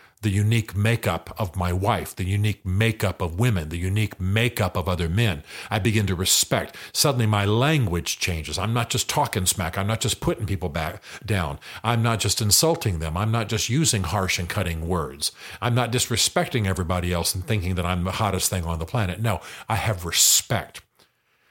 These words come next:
I have respect, and I call out the best in other people. I respect, I may be irritated with my, I'm making this up now. I may be irritated with my son or my daughter, my children.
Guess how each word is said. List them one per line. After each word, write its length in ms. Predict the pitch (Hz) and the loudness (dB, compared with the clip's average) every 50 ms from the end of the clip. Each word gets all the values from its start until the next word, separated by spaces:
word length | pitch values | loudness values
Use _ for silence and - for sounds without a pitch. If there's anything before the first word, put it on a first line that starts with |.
| _ - | _ -4
I 100 | 101 110 | 0 2
have 220 | 113 110 104 87 101 | 4 4 4 2 0
respect, 460 | 90 - - - - 113 92 - 107 | 0 0 2 2 0 -2 0 -2 -2
and 80 | 92 | 0
I 80 | 92 98 | 0 -2
call 400 | - - - - - 131 120 117 | -2 -2 -2 0 2 2 4 2
out 180 | 113 107 98 101 | 2 0 0 -2
the 60 | 98 | -4
best 520 | 85 110 113 101 - - - - - - _ _ - | 0 0 0 0 0 0 -2 -2 -4 -10 _ _ -4
in 80 | 95 | -4
other 160 | 92 87 92 | -2 -2 -2
people. 400 | - - 101 98 - - 101 - _ _ _ _ _ _ _ _ _ _ _ _ _ - | -2 -2 -4 -4 -4 -8 -16 -18 _ _ _ _ _ _ _ _ _ _ _ _ _ -2
I 60 | 113 | 0
respect, 480 | 107 101 - - - - - 117 107 | 2 4 4 2 2 2 2 2 2
I 60 | 107 110 | 4 4
may 140 | 117 117 | 4 4
be 120 | 104 117 113 | 4 4 4
irritated 380 | 120 123 131 120 - 127 117 | 4 4 2 2 2 2 2
with 160 | 123 117 - 120 | 2 2 0 0
my, 240 | 110 101 101 95 - - - - - | 0 2 0 0 -4 -8 -16 -8 -4
I'm 100 | 104 101 | -2 0
making 280 | 92 87 - - 85 80 | 0 0 -2 -2 -4 -2
this 180 | 82 - - | 0 -2 -2
up 100 | 87 - | -2 -6
now. 160 | - 78 80 - - - - - | -6 -8 -8 -10 -12 -14 -8 -2
I 80 | 123 127 | 2 4
may 140 | 127 127 120 | 4 4 4
be 160 | 101 110 110 | 4 2 4
irritated 480 | 120 120 117 117 - - 120 110 113 110 | 4 4 4 4 2 2 2 2 2 0
with 160 | 117 - - | 0 0 0
my 100 | 107 104 | 0 2
son 240 | - - 135 117 113 | 2 2 2 2 2
or 60 | 110 | 2
my 160 | 107 104 104 | 2 2 2
daughter, 400 | 104 120 123 135 143 143 143 - _ _ _ _ _ _ _ _ _ _ _ - - - - | 2 2 2 2 2 0 -2 -6 _ _ _ _ _ _ _ _ _ _ _ -16 -10 -4 0
my 140 | 98 95 90 | 0 0 2
children. 480 | - - 139 139 139 135 147 143 143 | 2 2 4 4 4 2 2 0 0